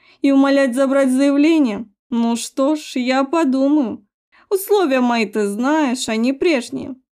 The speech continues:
Но только вот сумму я тебе уже предложу поменьше. Эдак на треть. Так сказать, компенсация за моральный и материальный ущерб. К кролику я не имею ни малейшего отношения»,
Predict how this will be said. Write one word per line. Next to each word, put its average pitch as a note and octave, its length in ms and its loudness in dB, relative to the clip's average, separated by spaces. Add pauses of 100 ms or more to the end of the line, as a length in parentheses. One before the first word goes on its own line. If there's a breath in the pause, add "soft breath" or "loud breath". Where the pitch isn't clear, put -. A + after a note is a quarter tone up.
(180)
Но A#3 360 0
только A#3+ 400 -2
вот B3 220 -2
сумму D#4 460 2
я G#3+ 180 -2
тебе G#3+ 380 -4
уже G#3+ 220 -6
предложу C#4+ 500 -2
поменьше. A3+ 720 -6 (680 soft breath)
Эдак F#4+ 280 -2
на E4 120 -2
треть. - 500 -8 (540)
Так A#3+ 180 -4
сказать, A#3+ 420 -4
компенсация C#4 840 0
за B3+ 180 -2
моральный C#4+ 500 2
и G3+ 40 -2
материальный G3+ 680 -4
ущерб. - 380 -8 (760)
К - 60 -20
кролику C#4 420 0
я A3 200 0
не A3 220 2
имею C4+ 220 4
ни C4+ 80 6
малейшего C#4+ 540 2
отношения», C#4+ 680 -4